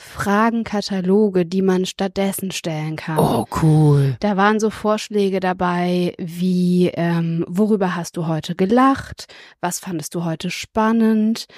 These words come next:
Speaker 1: Wie findest du,
Speaker 2: Oh,
Speaker 1: wie find-“
Speaker 2: viel
Speaker 1: ja?
Speaker 2: besser. Ja, wunderbar. Also gleich runterladen.
Speaker 1: Ja.
Speaker 2: Denn die Frage, „Wie war's in der Schule?“, ist viel zu groß.
Speaker 1: Hm.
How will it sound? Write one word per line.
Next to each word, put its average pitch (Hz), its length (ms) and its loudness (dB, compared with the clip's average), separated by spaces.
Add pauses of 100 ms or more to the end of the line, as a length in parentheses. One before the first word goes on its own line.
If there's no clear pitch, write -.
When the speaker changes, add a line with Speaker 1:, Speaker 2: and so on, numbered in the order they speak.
(320)
Speaker 1:
Wie 196 300 -2
findest 214 680 -2
du, 170 60 4
Speaker 2:
Oh, 151 160 2
Speaker 1:
wie 220 200 -4
find-“ - 20 -8
Speaker 2:
viel 202 340 2
Speaker 1:
ja? 147 60 2
Speaker 2:
besser. 135 340 0
Ja, 139 220 -4
wunderbar. 139 640 -2
Also 170 220 -4
gleich 208 360 -4
runterladen. 160 760 2
Speaker 1:
Ja. 247 140 4 (480)
Speaker 2:
Denn 180 120 2
die 180 140 0
Frage, 185 600 0
„Wie 175 200 -4
war's 180 300 0
in 156 120 0
der 147 140 0
Schule?“, 190 520 0
ist - 180 -6
viel 202 200 -2
zu 170 140 -2
groß. 147 640 0 (220)
Speaker 1:
Hm. 190 340 -4